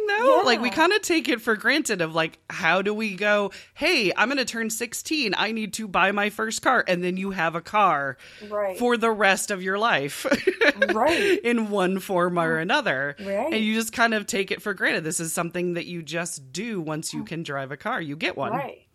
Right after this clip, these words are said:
Speaker 2: right.
Speaker 1: Yeah. <laughs>
Speaker 2: Mm.
Speaker 1: Yep. So that is a, a brief, I'm talking very brief. There's a big rabbit hole you can go down,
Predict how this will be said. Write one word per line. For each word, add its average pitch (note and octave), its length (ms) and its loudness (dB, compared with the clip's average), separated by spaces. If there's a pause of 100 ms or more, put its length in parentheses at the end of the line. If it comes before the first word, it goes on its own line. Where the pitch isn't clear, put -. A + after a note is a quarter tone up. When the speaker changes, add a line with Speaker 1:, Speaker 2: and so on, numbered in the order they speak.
Speaker 2:
right. A#3+ 500 -6
Speaker 1:
Yeah. A4+ 100 -4 (260)
<laughs> E4 380 -2
Speaker 2:
Mm. A#3+ 200 -2 (960)
Speaker 1:
Yep. G3 360 0
So - 220 4 (220)
that D4 180 8
is F4+ 220 2
a, C4 320 0
a G3+ 160 4
brief, G#3 600 0 (100)
I'm G#3+ 160 6
talking G3 360 0
very A#3+ 540 6
brief. F3 380 0
There's F#3 320 0
a F#3 40 -2
big G#3+ 280 2
rabbit G#3 260 2
hole F#3 200 0
you F#3 180 -2
can F#3+ 180 -4
go F#3 160 0
down, E3 480 2